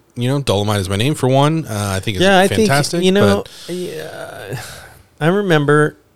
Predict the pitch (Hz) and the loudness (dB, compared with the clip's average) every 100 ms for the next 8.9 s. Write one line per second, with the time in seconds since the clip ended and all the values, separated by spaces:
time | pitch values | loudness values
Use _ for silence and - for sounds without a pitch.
0 | - 127 151 185 185 151 156 131 107 110 | -4 0 0 0 0 2 2 2 0 0
1 | 110 110 - - 120 107 110 - - 107 | 0 -4 -8 -2 -2 -2 -6 -8 -4 -2
2 | 120 123 - - - _ _ _ 123 - | 0 -2 -10 -20 -20 _ _ _ -12 0
3 | 117 104 117 131 98 87 85 82 82 80 | 2 4 2 0 -2 -4 -4 -10 -10 -12
4 | 87 107 104 120 123 120 - - 107 104 | -10 -6 -2 -2 0 -4 -2 -2 -2 -2
5 | 101 98 98 98 - 113 117 117 117 113 | -4 -4 -6 -10 -6 -2 0 0 0 -2
6 | - 117 113 113 110 107 110 120 - 110 | -4 -2 0 0 0 0 -4 -6 -4 -2
7 | 107 104 104 - 113 - 95 95 104 - | -2 -4 -4 -4 -6 -4 -6 -6 -8 -2
8 | 113 120 127 135 - 123 110 87 | -2 0 0 -2 -2 0 0 -2